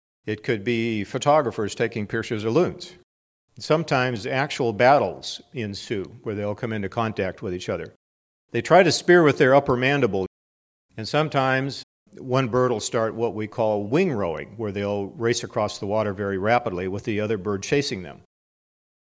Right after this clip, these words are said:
So then the, uh, male and female will kind of spend, um, the early part of the spring d-, working on their pair bonding.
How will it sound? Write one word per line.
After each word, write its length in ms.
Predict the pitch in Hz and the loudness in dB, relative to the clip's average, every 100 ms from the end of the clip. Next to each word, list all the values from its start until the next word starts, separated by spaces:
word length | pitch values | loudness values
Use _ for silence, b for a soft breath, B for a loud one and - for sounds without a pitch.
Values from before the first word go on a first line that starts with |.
| _ | _
So 480 | - 139 131 123 120 - | 0 2 4 0 -6 -16
then 380 | 320 143 175 208 | -6 4 4 6
the, 220 | 180 160 | 4 8
uh, 200 | 139 127 101 - - - _ _ _ _ - | 8 6 0 -16 -20 -20 _ _ _ _ -2
male 260 | 135 143 | 4 6
and 100 | 147 | 4
female 460 | - 135 131 131 135 | 4 2 2 2 2
will 220 | 110 110 | 2 0
kind 240 | 107 123 113 | 0 -2 -2
of 60 | |
spend, 420 | - 135 123 123 117 | -4 -2 -2 -2 -4
um, 380 | 104 104 98 101 | -4 -6 -8 -6
the 120 | 110 | -4
early 200 | 117 123 | -2 -2
part 260 | 120 120 113 | 0 0 0
of 100 | 101 | -2
the 80 | 107 | -8
spring 460 | - 120 113 117 | -4 -4 -4 -6
d-, 140 | 104 110 | -12 -12
working 380 | 123 113 117 | -8 -8 -8
on 120 | 104 104 | -8 -6
their 140 | 98 | -6
pair 260 | - 123 113 | -2 0 2
bonding. 420 | 110 110 113 | 0 -2 -4